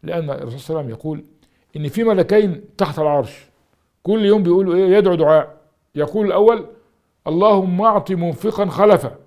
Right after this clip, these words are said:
يعني يا رب كل ينفق في سبيلك اخلف عليه بالخير، هات له أموال تانية أكثر م-، مما أنفق. "اللهم أعط ممسكا تلفا"، هذا الذي يبخل ويمسك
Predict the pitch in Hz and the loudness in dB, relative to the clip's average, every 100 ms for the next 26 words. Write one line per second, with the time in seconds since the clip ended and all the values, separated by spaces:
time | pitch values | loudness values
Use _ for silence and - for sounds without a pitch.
0 | _ _ 151 143 143 143 180 135 - 185 | _ _ -10 -6 -2 0 0 -2 -4 -2
1 | 156 190 - - 127 139 190 220 220 - | 0 -2 -4 -10 -8 -4 -2 -2 -2 -12
2 | _ _ 208 202 185 156 175 185 - 190 | _ _ -2 0 -2 0 0 0 0 -2
3 | 175 - _ - 202 180 165 165 202 175 | -4 -8 _ -2 0 0 0 0 0 0
4 | 185 180 185 - 151 120 147 165 180 180 | -2 0 -4 -4 -8 -8 -10 -6 -4 -2
5 | 175 175 123 - _ _ _ _ _ - | -2 -4 -10 -16 _ _ _ _ _ -4
6 | 170 233 220 196 214 226 196 190 170 214 | 2 4 4 2 0 0 -2 -4 -4 -6
7 | 208 190 220 220 160 123 - _ - 175 | -4 -2 0 0 0 -6 -14 _ -4 -2
8 | 180 165 185 151 147 170 - 117 - _ | 0 2 2 0 -2 -2 -4 -16 -20 _
9 | _ _ 139 160 226 - 226 | _ _ 0 2 2 0 -2